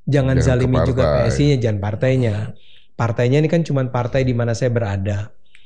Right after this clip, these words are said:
Speaker 1: Eh, mereka akan melakukan fitnah, melakukan pencemaran nama baik, dan seterusnya, dan seterusnya. Eh, sehingga saya yakin, ya, tapi saya harus, saya harus selalu mengingatkan diri saya dan mengingatkan teman-teman saya bahwa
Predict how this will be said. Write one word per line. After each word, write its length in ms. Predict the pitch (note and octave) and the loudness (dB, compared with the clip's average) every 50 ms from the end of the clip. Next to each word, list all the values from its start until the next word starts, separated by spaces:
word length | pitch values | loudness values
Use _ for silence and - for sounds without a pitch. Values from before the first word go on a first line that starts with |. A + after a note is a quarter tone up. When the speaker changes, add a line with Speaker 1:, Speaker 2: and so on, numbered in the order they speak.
| - - - - - - - - - - | -18 -20 -20 -20 -20 -20 -20 -18 -8 -2
Speaker 1:
Eh, 220 | C#3 C#3 C#3 C3+ C3 | 0 2 2 4 4
mereka 400 | B2+ B2+ B2+ B2+ B2 F3 F#3+ F#3+ | 4 4 2 4 2 2 2 2
akan 160 | E3+ C#3 C3 | 2 4 4
melakukan 320 | B2 A2 - A#2+ A2+ G#2+ | 2 2 2 0 0 2
fitnah, 800 | G2+ C#3 D#3 E3+ - - D#3 C#3+ C3+ C3+ C3+ C3 B2+ B2+ B2+ B2+ | 2 2 2 2 2 0 2 2 4 4 4 4 4 4 4 2
melakukan 400 | B2+ B2 A#2+ A#2 - A2+ A2+ A2+ | 2 2 0 0 0 0 2 0
pencemaran 400 | A2 - A#2 A2+ A2 A2+ A2 A2 | 0 0 -2 0 0 0 0 0
nama 160 | A2+ A2 A2+ | 0 0 0
baik, 560 | A2+ A#2+ C3+ C#3+ C#3+ C#3 C3+ C3 C3 C3 C3 A2+ | 0 2 2 2 4 4 4 4 4 2 2 2
dan 160 | A#2+ A#2 A2+ | 2 0 0
seterusnya, 400 | - - B2 A2+ - - A#2+ A#2+ | 0 -2 -2 -2 0 0 0 0
dan 80 | A#2 | 0
seterusnya. 460 | A#2 B2 A#2+ A#2+ A2+ A2 - D3 D3+ E3+ F#3 F3+ - - - - - - - - - - - - | 0 0 0 0 0 -2 0 0 0 0 0 -2 -6 -14 -20 -20 -20 -20 -20 -20 -20 -20 -20 -10
Eh, 800 | - - C#3 C3+ C3+ C3 C3 C3 C3 B2+ B2+ B2+ B2+ B2+ B2+ B2 B2 A2 | -4 0 0 2 4 4 4 4 4 4 4 4 4 4 4 2 2 0
sehingga 800 | - - B2+ A#2+ A#2+ B2 B2 C#3 D#3 E3+ F3 F3 E3+ F3 G3+ - - - - - - - - - - - - - - | 0 0 0 2 2 2 2 2 2 2 2 0 -2 -4 -8 -12 -16 -18 -20 -20 -20 -20 -20 -20 -20 -20 -20 -16 -6
saya 240 | - C#3+ E3 G#3 A#3 | -2 0 2 2 0
yakin, 560 | G3+ - E3 D#3+ F#3+ A#3 A3 G#3+ A3 - - - | 0 0 0 2 2 0 -2 -4 -6 -10 -6 -2
ya, 320 | C3+ C3 D3+ F3+ F3 - - - - - - - | 0 2 2 0 -2 -8 -14 -18 -20 -14 -8 -4
tapi 160 | B2+ C#3 F#3+ | -2 0 0
saya 320 | F3+ - F#3 E3 D#3+ D3+ | 0 2 2 2 4 4
harus, 400 | C#3+ C3+ - - - - - - - - - | 4 2 2 -2 -8 -12 -14 -18 -20 -20 -20
saya 320 | - - - B2 A#2+ B2 B2 | -12 -6 -2 0 2 2 2
harus 160 | B2 - - | 0 0 0
selalu 800 | B2+ A#2+ A#2+ A#2+ A#2+ B2 C3 C3 C3 C3 C3+ C3 C3 C3+ - - - - - - - - - - | 0 2 2 2 4 4 4 4 6 4 4 4 2 0 -2 -8 -14 -18 -18 -20 -20 -20 -8 -2
mengingatkan 640 | - C3 C3+ C3 B2+ B2 B2 A#2+ A#2 - B2+ B2 B2 | 0 2 4 4 4 4 2 2 0 0 0 2 4
diri 240 | B2 B2 A#2+ A#2+ B2 | 4 4 6 4 4
saya 480 | A2+ - A2+ A#2 B2+ D3 F3 G3 F#3 | 4 4 4 4 4 4 2 0 0
dan 160 | C3 A#2 A2+ | 0 2 2
mengingatkan 560 | A2+ A#2+ A#2+ A#2 A2+ A2+ A2+ - - B2 A#2+ A#2 | 2 2 2 2 2 0 0 0 0 0 0 2
teman-teman 480 | A#2 A2 A2 A2 A2+ A#2 A2+ A#2 A2 | 2 2 2 2 2 2 0 0 0
saya 160 | A2+ B2 C3+ | 0 0 0
bahwa 400 | C3+ B2+ A#2+ A#2 A2+ A2+ A2+ - | 2 2 2 4 2 2 0 -2